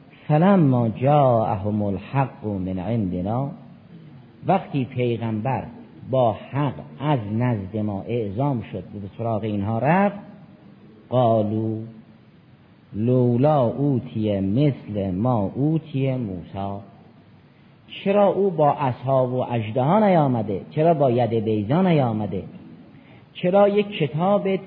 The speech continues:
تدریجی آورده؟ همونطوری که موسی تورات را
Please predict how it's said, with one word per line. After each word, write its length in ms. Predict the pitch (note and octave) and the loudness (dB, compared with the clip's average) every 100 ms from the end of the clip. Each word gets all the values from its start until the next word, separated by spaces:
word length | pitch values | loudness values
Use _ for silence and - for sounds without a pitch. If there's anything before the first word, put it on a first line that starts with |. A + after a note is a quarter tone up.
| F#3+ | -6
تدریجی 680 | B2 C3 A2+ B2+ B2 A2+ E3 | -4 -2 -2 0 0 0 2
آورده؟ 500 | G#3 E3+ C3+ A#2+ A2+ | 4 4 2 0 -2
همونطوری 560 | G#2+ C3+ B2 B2+ B2+ A#2+ | -2 -2 -2 0 0 0
که 160 | B2 | 0
موسی 500 | B2+ B2 A#2+ B2 F3 E3+ - | -2 0 -2 2 2 0 -4
تورات 440 | B2+ B2 D#3+ E3 | -2 2 2 2
را 100 | B2+ | -2